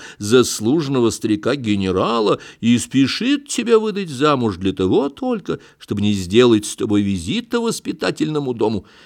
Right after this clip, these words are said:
А за стариком-то жить не худо, своя воля. Только быть замужем, дети все его. Ревнив он будет, тем лучше, более удовольствие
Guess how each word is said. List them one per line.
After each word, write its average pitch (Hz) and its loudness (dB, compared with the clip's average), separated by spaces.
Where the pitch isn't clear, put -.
А 110 -4
за 110 2
стариком-то 107 -2
жить 92 -4
не 87 -2
худо, 208 0
своя 90 -2
воля. 113 2
Только 107 -2
быть 240 -2
замужем, 175 0
дети 113 -2
все - -8
его. 107 -4
Ревнив 233 -2
он 113 2
будет, 104 0
тем 101 0
лучше, 196 -2
более 104 2
удовольствие 104 0